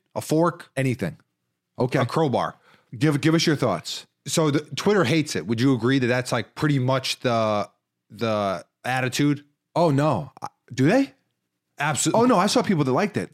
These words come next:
Speaker 2: Just
Speaker 1: Oh,
Speaker 2: said
Speaker 1: no.
Speaker 2: it was amazing. They love it.
Speaker 1: Oh, no. I saw social media tearing it a new asshole.
Speaker 2: Oh, really? So, the,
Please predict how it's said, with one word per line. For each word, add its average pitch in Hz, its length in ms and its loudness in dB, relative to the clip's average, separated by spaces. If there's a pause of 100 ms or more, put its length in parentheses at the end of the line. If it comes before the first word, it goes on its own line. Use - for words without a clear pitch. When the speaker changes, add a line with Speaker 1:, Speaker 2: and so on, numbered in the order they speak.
Speaker 2:
Just 151 120 4
Speaker 1:
Oh, - 20 6
Speaker 2:
said 151 80 6
Speaker 1:
no. 139 60 4
Speaker 2:
it - 20 4
was 117 80 2
amazing. 160 560 4
They 120 80 2
love 143 260 0
it. 170 300 2
Speaker 1:
Oh, 151 120 0
no. 147 100 2
I 143 120 0
saw 160 180 2
social 139 360 0
media 120 340 0
tearing 131 400 -2
it 107 100 -2
a 104 60 0
new 107 180 -2
asshole. 101 480 -2
Speaker 2:
Oh, 170 220 2
really? 143 420 2
So, 127 220 0
the, 107 80 -8